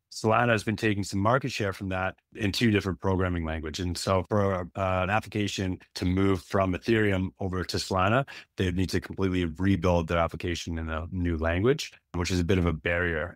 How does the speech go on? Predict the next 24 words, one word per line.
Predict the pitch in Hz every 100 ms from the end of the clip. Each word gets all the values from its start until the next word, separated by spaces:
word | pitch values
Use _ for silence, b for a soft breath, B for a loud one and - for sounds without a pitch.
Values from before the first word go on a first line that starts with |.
| 101
And | 90
so | - 95 90
Sonic | - 104 101 95
is | 95
completely | - 87 92 85
compatible, | - 80 101 104 107 135 151 _
but | 95 92
offering | 92 90 95 87 87
those | 85 78 - -
faster | 95 87 -
block | 82 82 82
times, | 92 87 82 82 - - -
higher | - 92 82
throughput, | - 85 82 - 85 80 -
and | 85 76
cheaper | 95 85
transactions, | 80 87 80 85 82 82 69 98 - B
and | - 85 92
overall | 90 90 85
just | 78 -
a |
better | 80 78 76
user | 78 80 82
experience. | - 69 65 58